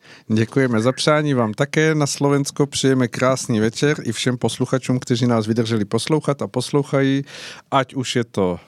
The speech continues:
napřímo v našem živém vysílání, které probíhá dneska první středu v září dva tisíce dvacet jedna, anebo jestli si nás pustili z našeho záznamu, kdy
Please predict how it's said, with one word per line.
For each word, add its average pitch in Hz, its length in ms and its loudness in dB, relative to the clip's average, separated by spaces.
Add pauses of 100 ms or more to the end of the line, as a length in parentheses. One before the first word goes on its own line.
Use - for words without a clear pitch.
(120)
napřímo 135 960 0
v 117 40 -4
našem 107 460 -2 (440)
živém 123 420 2
vysílání, 127 760 2 (440)
které 110 260 -2
probíhá 113 520 2
dneska 110 320 -2
první 110 360 0
středu 117 680 0
v 95 160 -8
září 110 460 2
dva 98 120 0
tisíce 110 440 -2
dvacet 110 360 0
jedna, 131 280 2 (380)
anebo 147 280 2
jestli 120 220 0
si - 140 -2
nás 110 220 2
pustili 110 480 -2
z 101 80 0
našeho 101 720 2 (320)
záznamu, 110 880 2
kdy 98 360 2